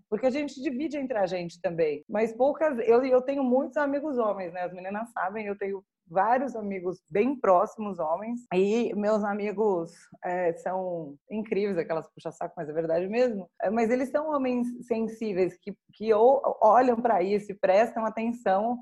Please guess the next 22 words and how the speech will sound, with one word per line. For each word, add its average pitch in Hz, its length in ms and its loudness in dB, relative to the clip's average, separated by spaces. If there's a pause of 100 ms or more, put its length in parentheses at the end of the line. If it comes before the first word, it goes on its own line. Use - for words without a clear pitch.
mas 226 220 4
mesmo 285 320 2
assim 247 240 2
eu 247 120 6
vejo 233 220 0
todo 214 180 -4
mundo 220 180 -8
sobrecarregado, 208 840 0
então 190 180 -10
eu 202 60 -8
não 226 120 -10
sei, - 320 -16
<laughs> - 40 -20
não 277 220 0
sei - 300 4 (240)
o 339 180 2
que 233 180 -6
que - 140 -8
a - 40 0
gente 240 260 -6
pode - 220 2
fazer. 185 580 -10